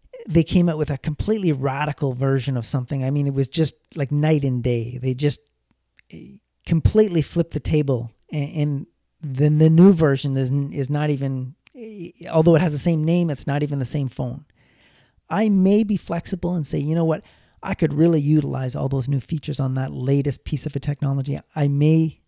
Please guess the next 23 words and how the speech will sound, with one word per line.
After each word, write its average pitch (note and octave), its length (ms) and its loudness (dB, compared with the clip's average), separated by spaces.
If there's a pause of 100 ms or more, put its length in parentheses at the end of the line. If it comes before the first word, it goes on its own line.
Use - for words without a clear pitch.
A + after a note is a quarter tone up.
(120)
I C#3+ 120 -2
may C#3+ 260 0 (880)
choose D#3+ 300 2
to, C#3 240 0 (840)
you D#3+ 120 0
know, D3 120 2
circumvent D#3+ 540 2
my D3+ 100 0
philosophy D3 840 -2
and D3+ 220 2
buy D3+ 260 2
this C#3 280 -6
latest C3+ 380 -4
phone C#3 200 -2
'cause C3+ 200 -2
it, C#3+ 60 -4
it's D3 180 -8
gonna D3 200 0
meet C#3 240 0
a, B2+ 220 -4 (160)
a, - 200 -8 (280)
serve - 540 2
a, D3 120 0